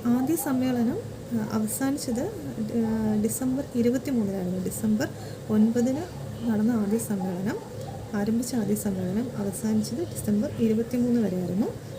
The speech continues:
ആദ്യ സമ്മേളനത്തിൽ ആദ്യമായി സംസാരിച്ചത് ആചാര്യ കൃപ-, കൃപലാനി ആയിരുന്നു. ആദ്യ സമ്മേളനത്തിൽ മൊത്തം പങ്കെടുത്തത് ഇരുന്നൂറ്റി ഏഴ് അംഗങ്ങളാണ്. അതിൽ ഒൻപത് പേർ വനിതകളായിരുന്നു.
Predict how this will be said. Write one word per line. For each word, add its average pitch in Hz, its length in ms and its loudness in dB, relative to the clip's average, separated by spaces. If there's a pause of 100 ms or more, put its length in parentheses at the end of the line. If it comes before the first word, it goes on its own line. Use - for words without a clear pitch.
(880)
ആദ്യ 254 220 0
സമ്മേളനത്തിൽ 240 760 2 (640)
ആദ്യമായി 247 380 2
സംസാരിച്ചത് 226 840 2 (260)
ആചാര്യ 226 600 2 (240)
കൃപ-, 202 220 2 (140)
കൃപലാനി 233 480 4
ആയിരുന്നു. 202 360 2 (580)
ആദ്യ 269 200 0
സമ്മേളനത്തിൽ 285 580 -2
മൊത്തം 277 380 -2
പങ്കെടുത്തത് 240 540 2
ഇരുന്നൂറ്റി 247 720 0
ഏഴ് 247 260 4
അംഗങ്ങളാണ്. 196 840 0 (220)
അതിൽ 349 260 2
ഒൻപത് 254 460 2
പേർ 226 180 4
വനിതകളായിരുന്നു. 180 680 0